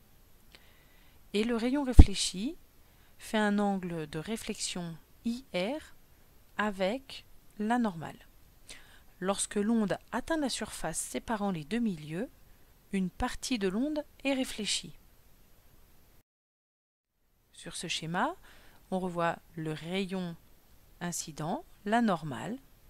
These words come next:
et le rayon réfléchi.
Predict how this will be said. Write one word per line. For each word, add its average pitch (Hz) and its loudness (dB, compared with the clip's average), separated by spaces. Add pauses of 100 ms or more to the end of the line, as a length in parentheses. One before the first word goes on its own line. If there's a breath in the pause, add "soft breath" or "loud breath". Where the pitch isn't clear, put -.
(880)
et 247 0
le 269 2
rayon 175 -2
réfléchi. - -6